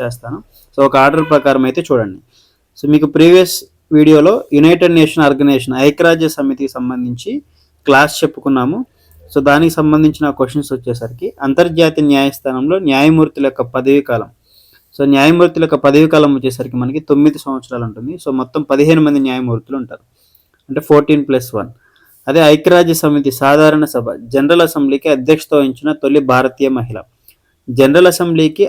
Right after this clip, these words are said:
అధ్యక్షత వహించింది భారతదేశం తరపున ఒకే ఒకరున్నారు. So, ఆ ఒక్కరే మనకి నెహ్రూ సిస్టర్ విజయలక్ష్మి పండిట్. థర్డ్ వన్ వచ్చేసరికి ఐక్యరాజ్య సమితి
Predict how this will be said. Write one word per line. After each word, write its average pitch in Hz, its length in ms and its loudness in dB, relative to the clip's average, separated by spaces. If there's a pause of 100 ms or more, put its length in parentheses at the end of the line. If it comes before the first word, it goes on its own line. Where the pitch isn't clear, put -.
(120)
అధ్యక్షత 160 480 -2
వహించింది 143 440 -4 (200)
భారతదేశం 143 520 0 (100)
తరపున 127 240 -4 (140)
ఒకే 160 280 0
ఒకరున్నారు. 127 500 -4 (460)
So, - 100 -4
ఆ - 20 4 (100)
ఒక్కరే 147 240 0 (100)
మనకి 139 280 0 (160)
నెహ్రూ 147 340 0
సిస్టర్ 170 380 -8
విజయలక్ష్మి 139 640 0 (100)
పండిట్. 113 280 -6 (880)
థర్డ్ 139 220 2
వన్ 160 160 2
వచ్చేసరికి 135 500 -4 (140)
ఐక్యరాజ్య 165 460 2
సమితి 147 240 -2